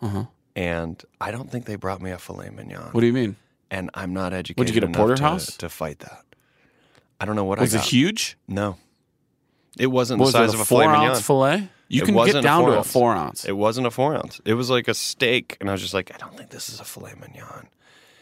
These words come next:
Speaker 1: And
Speaker 2: But
Speaker 1: you
Speaker 2: in my
Speaker 1: didn't say
Speaker 2: head, I was also
Speaker 1: anything?
Speaker 2: like, "They should know, you know,
Speaker 1: And
Speaker 2: this
Speaker 1: what'd
Speaker 2: is
Speaker 1: you
Speaker 2: what
Speaker 1: eat first?
Speaker 2: they do."
Speaker 1: What'd you eat first in that meal?
Speaker 2: Uh,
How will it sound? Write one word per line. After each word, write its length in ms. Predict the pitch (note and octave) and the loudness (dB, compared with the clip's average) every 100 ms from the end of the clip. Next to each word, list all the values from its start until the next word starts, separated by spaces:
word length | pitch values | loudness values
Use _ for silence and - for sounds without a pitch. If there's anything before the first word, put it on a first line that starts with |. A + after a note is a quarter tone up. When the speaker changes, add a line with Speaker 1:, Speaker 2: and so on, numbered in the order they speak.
| _ _ - | _ _ -6
Speaker 1:
And 80 | A#2+ | 0
Speaker 2:
But 100 | B2+ | 2
Speaker 1:
you 60 | |
Speaker 2:
in 60 | C3 | 4
my 100 | C3 | 4
Speaker 1:
didn't 80 | B2 | 4
say 60 | E3 | 4
Speaker 2:
head, 80 | |
I 40 | F#3 | 4
was 120 | A#2 | 4
also 160 | B2 A2 | 4 4
Speaker 1:
anything? 60 | A#2+ | 2
Speaker 2:
like, 240 | A2+ A2 | 2 0
"They 180 | - G3+ | -2 -4
should 340 | C4 - F#2 F2 | -2 -2 -4 -2
know, 520 | G#2+ C#3 E2+ C#2 - _ _ _ _ _ _ _ _ | -2 0 -2 -4 -8 _ _ _ _ _ _ _ _
you 140 | - E2+ | -10 -10
know, 160 | A1 | -10
Speaker 1:
And 80 | G#1+ - | -12 -2
Speaker 2:
this 140 | A#2 | 2
Speaker 1:
what'd 120 | B2 | 4
Speaker 2:
is 60 | C3 | 4
Speaker 1:
you 80 | C3+ | 4
Speaker 2:
what 80 | - | 2
Speaker 1:
eat 60 | |
first? 220 | - C3+ A#2 | 2 4 4
Speaker 2:
they 160 | A#2+ | 2
do." 340 | G2 G2 A#2+ - | 0 0 0 2
Speaker 1:
What'd 160 | A2 A2+ | 2 4
you 80 | |
eat 140 | B2 A2 | 2 2
first 280 | B2 A#2+ B2 | 0 -2 0
in 80 | |
that 180 | B2 C3+ | 0 0
meal? 280 | F#2+ F2 G2 _ _ _ _ _ _ _ - - _ _ - | -2 -6 -8 _ _ _ _ _ _ _ -20 -20 _ _ -2
Speaker 2:
Uh, 640 | F#2+ F#2 F#2 F#2 F#2 | 0 2 2 2 2